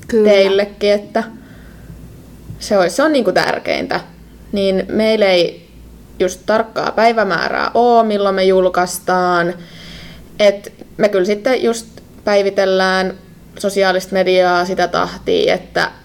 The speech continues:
Speaker 2: kyllä te saatte tietää ajoissa sitten, milloin uusi jakso aina tulee.
Speaker 1: Kyllä, ja jos et seuraa vielä Instagramissa tai TikTokissa, niin käy ihmeessä seuraamassa at sporttilifepodcast,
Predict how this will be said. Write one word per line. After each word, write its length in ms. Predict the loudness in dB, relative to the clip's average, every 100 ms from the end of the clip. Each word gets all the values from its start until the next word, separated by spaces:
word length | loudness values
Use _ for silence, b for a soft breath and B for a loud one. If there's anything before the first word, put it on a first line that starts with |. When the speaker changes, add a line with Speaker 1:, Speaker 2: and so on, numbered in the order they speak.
| -20 -20 -8
Speaker 2:
kyllä 240 | 0 0 0
te 100 | 0
saatte 300 | -2 -2 -4
tietää 580 | -4 -4 -4 -4 -4 -12 -20 -6
ajoissa 500 | -2 -2 -2 -6 -8
sitten, 560 | -8 -10 -8 -6 -4 -4 -2
milloin 440 | 0 2 0 -2 -2
uusi 380 | 0 2 0 -2
jakso 380 | -6 -8 -10 -6
aina 220 | -4 -4
tulee. 520 | -4 -4 -4 -6 -10 -12 -8
Speaker 1:
Kyllä, 380 | 2 4 4 4
ja 140 | 2 2
jos 300 | 2 0 -2
et 120 | -4
seuraa 480 | 0 2 2 2 2
vielä 200 | 0 0
Instagramissa 1080 | 2 2 2 -2 0 0 0 -2 -2 0 0 -2
tai 180 | -2 -2
TikTokissa, 800 | 0 -2 -2 -6 -4 -4 -4 -4
niin 180 | -4 -2
käy 180 | 0 0
ihmeessä 440 | -2 -4 -6 -4
seuraamassa 840 | -2 0 0 -2 -2 -6 -4 -2 -4 B B B B
at 300 | -6 -6 -8 -14
sporttilifepodcast, 1700 | -12 -2 -2 -2 -6 -6 -4 -6 -6 -8 -4 -4 -4 -6 -6 -6